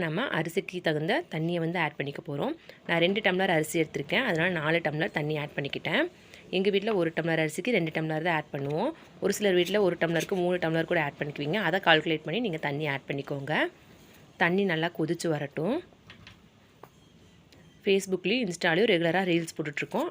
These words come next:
அந்த பேஜையும் நீங்க மறக்காம ஃபாலோ பண்ணிக்கோங்க. லிங்க் உங்களுக்கு நான் டிஸ்கிரிப்ஷன்ல கொடுக்குறேன்.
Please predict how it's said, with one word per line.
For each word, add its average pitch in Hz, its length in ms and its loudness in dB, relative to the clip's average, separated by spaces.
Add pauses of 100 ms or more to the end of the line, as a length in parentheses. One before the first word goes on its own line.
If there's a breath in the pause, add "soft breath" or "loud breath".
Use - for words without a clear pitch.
அந்த 170 120 -4 (100)
பேஜையும் 185 280 2
நீங்க 175 160 -2
மறக்காம 151 480 -4
ஃபாலோ 156 280 0
பண்ணிக்கோங்க. 151 420 -2 (180)
லிங்க் 170 220 -2
உங்களுக்கு 160 240 -2
நான் 147 140 -2
டிஸ்கிரிப்ஷன்ல 147 580 -6
கொடுக்குறேன். 156 400 -4